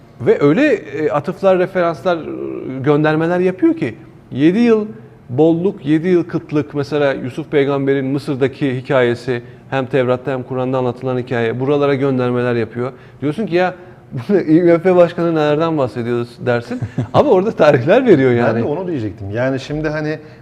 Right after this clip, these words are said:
Speaker 2: belki izleyicilerimiz şunu diyebilir, hani hiç bilimsel bir yaklaşım değil.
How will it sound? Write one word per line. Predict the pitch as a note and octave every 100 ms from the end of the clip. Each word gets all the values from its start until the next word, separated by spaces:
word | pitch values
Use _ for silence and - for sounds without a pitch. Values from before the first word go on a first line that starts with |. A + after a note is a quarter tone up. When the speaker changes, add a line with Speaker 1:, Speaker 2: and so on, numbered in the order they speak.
| -
Speaker 2:
belki | B2 D#3 -
izleyicilerimiz | D3+ C#3 C#3+ D3 D3+ D3+
şunu | D3 D3 C#3+
diyebilir, | C#3 C#3 B2
hani | A2+ F#2+
hiç | F#2+ D3 -
bilimsel | C3 C3 - B2+
bir | A#2+
yaklaşım | A#2+ A#2 A#2 - B2+
değil. | A2+